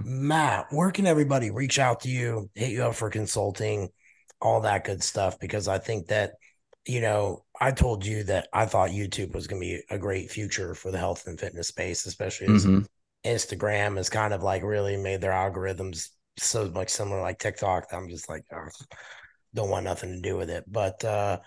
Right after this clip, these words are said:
Speaker 1: where can people find you at? Where can people follow you at besides the Movie Cynic? Anything like that? Let 'em know.
Speaker 2: Uh, yeah, you can reach me if you're interested in consulting,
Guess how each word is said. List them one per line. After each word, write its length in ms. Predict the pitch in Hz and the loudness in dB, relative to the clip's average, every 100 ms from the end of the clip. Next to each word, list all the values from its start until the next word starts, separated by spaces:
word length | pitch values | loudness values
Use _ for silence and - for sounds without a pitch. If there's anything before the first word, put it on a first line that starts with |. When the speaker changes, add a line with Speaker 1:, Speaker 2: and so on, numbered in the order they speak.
| _ - | _ -10
Speaker 1:
where 120 | 131 | -6
can 120 | 156 | -4
people 240 | 165 143 | -4 -4
find 280 | 131 135 135 | -2 -2 -2
you 120 | 104 | -2
at? 100 | 87 | -4
Where 120 | 90 104 | -4 -6
can 100 | 107 | -6
people 180 | 104 92 | -8 -4
follow 260 | 123 113 | 0 0
you 120 | 117 | 2
at 160 | 110 110 | 0 0
besides 340 | 107 107 98 | 0 0 -2
the 80 | 104 | -2
Movie 220 | 101 98 | -4 -2
Cynic? 420 | 98 110 107 104 101 | -2 -2 -2 -4 -4
Anything 320 | 95 98 95 | -6 -4 -2
like 220 | 95 85 | -2 0
that? 300 | 92 98 101 _ _ - | 0 0 -2 _ _ -6
Let 160 | 90 | -4
'em 120 | 95 104 | -2 -2
know. 260 | 131 117 _ _ _ _ _ _ _ _ - - - _ - | -4 -6 _ _ _ _ _ _ _ _ -12 -12 -20 _ 6
Speaker 2:
Uh, 280 | 117 113 107 | 10 12 10
yeah, 220 | 101 123 | 10 10
you 240 | 127 110 110 | 10 8 8
can 640 | 117 104 95 95 87 98 - _ _ _ - | 8 8 8 4 2 -2 -10 _ _ _ 0
reach 380 | 110 123 - - | 4 4 4 6
me 340 | 120 117 107 - _ _ - | 8 8 6 2 _ _ -2
if 260 | 104 - | -2 2
you're 260 | 101 104 101 | 6 8 10
interested 420 | 135 139 156 - 147 | 8 8 8 8 8
in 100 | 143 | 6
consulting, 680 | 143 - 143 143 151 147 | 4 6 4 6 2 2